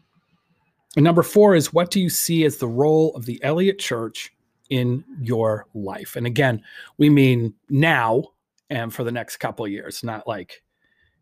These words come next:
in perpetuity. That's, that's hard to, for anyone to sort of deal with right now.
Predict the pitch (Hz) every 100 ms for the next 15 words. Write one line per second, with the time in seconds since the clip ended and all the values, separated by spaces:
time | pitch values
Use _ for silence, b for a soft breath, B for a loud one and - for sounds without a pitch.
0 | _ 120 110 113 - - 113 98 98 101
1 | 117 - - _ _ _ - 120 - 117
2 | 104 - 101 101 - 113 110 107 104 107
3 | - 101 101 104 101 101 - 104 98 120